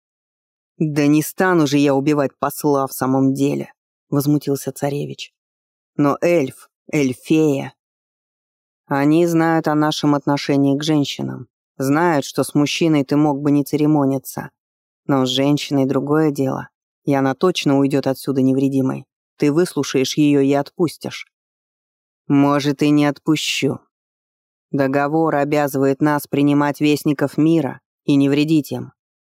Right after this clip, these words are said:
Более того, даже в военное время это делалось так. Смотря что за вести она принесла".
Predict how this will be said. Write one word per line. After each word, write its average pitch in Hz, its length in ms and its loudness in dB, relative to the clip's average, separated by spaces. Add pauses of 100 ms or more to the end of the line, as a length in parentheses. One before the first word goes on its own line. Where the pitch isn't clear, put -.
(200)
Более 147 440 2
того, 131 380 -6 (220)
даже 151 380 0
в 143 80 -2
военное 147 580 2
время 143 340 2
это 127 120 -4
делалось 127 580 -2
так. - 320 -8 (380)
Смотря 156 720 0
что 156 240 -2
за 160 180 2
вести 160 440 2
она 127 220 0
принесла". 127 720 -2